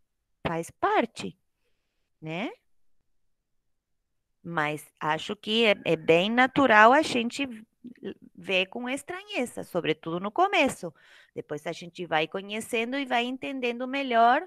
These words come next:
de que que se trata, tá? Mas mesmo na universidade de arte, mesmo as pessoas que estudam arte vão se sentir chocados e vão questionar e não vão entender, tá? Então, isso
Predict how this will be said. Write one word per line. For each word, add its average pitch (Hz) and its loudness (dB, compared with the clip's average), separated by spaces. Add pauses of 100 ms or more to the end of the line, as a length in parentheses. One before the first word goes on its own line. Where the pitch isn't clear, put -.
(600)
de 226 -10
que 220 -2
que - -10
se 254 -8
trata, 285 -2 (380)
tá? 156 4
Mas 208 0
mesmo 359 2
na 285 2
universidade 220 4
de 180 -6
arte, 196 4 (560)
mesmo 302 2
as 277 2
pessoas 208 -8
que - -14
estudam 226 0
arte 190 2
vão 185 6
se 330 -6
sentir 254 -12
chocados 226 4
e 208 -12
vão 175 -4
questionar 233 2
e 220 -6
não 190 -4
vão 170 -2
entender, 220 2 (680)
tá? 160 0
Então, 170 -6
isso 247 -8